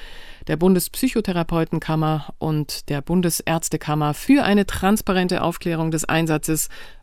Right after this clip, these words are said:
von subtilen psychologischen Maßnahmen zur Verhaltensänderung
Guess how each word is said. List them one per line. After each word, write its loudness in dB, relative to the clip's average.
von 4
subtilen 4
psychologischen 2
Maßnahmen 0
zur -6
Verhaltensänderung -2